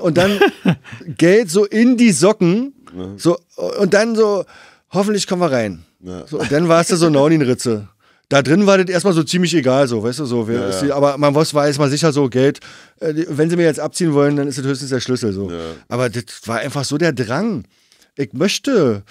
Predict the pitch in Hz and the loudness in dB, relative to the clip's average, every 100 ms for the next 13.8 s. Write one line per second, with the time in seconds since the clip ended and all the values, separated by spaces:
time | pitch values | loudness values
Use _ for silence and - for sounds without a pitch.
0 | - - _ 220 143 131 123 233 277 233 | -20 -20 _ -10 -6 -6 -4 -4 -4 -4
1 | 160 135 123 123 127 131 117 - - 80 | -4 -4 -2 0 0 0 -4 -6 -14 -10
2 | 80 170 143 139 139 - - - - 208 | -8 -8 -4 -2 -2 -6 -16 -20 -12 -12
3 | - - - - _ _ - _ - 135 | -10 -14 -16 -20 _ _ -20 _ -16 -14
4 | - - 147 156 147 214 190 180 202 - | -12 -8 -4 -2 -2 -2 -4 -6 -12 -20
5 | _ _ 139 160 151 143 139 151 147 143 | _ _ -4 -2 -2 -6 -8 -8 -6 -6
6 | - - _ _ _ _ - - 139 135 | -8 -14 _ _ _ _ -12 -10 -10 -8
7 | 135 - 127 151 131 98 95 92 _ _ | -8 -6 -8 -8 -10 -10 -10 -14 _ _
8 | _ - 139 120 117 120 127 117 - - | _ -12 -10 -6 -6 -4 -6 -8 -14 -14
9 | 120 135 165 127 113 110 104 104 - 110 | -8 -4 -2 -2 -2 -6 -12 -20 -14 -12
10 | 113 104 110 104 127 120 113 123 135 120 | -12 -12 -14 -10 -10 -10 -10 -10 -10 -8
11 | 120 131 107 123 143 156 147 151 160 160 | -6 -6 -6 -8 -8 -8 -6 -6 -8 -14
12 | _ _ - - 127 - 127 123 113 104 | _ _ -20 -12 -10 -8 -6 -4 -4 -6
13 | - 120 127 - - 131 120 | -10 -8 -8 -8 -8 -6 -6